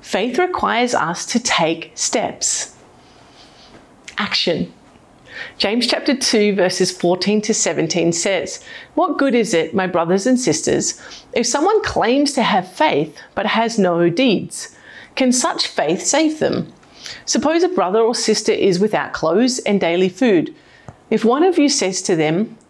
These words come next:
'Go in peace, keep warm and well fed,' but does nothing about their physical needs, what good is it?"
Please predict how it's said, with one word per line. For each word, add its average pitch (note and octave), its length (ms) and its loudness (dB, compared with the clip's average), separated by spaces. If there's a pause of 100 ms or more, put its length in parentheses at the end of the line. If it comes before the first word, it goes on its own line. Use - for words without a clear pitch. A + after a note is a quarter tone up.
(120)
'Go G4 120 2
in E4 120 4
peace, G3+ 480 0
keep C#4 280 0
warm G#3 320 4
and F3 200 2
well F#3 180 0
fed,' F3+ 540 -2 (320)
but C4 160 -2
does C4 200 2
nothing G#3+ 520 2
about A3+ 320 0
their G#3 120 0
physical A3 520 0
needs, F#3 440 0 (520)
what D4 240 0
good A#3 240 2
is D3+ 260 0
it?" - 260 -2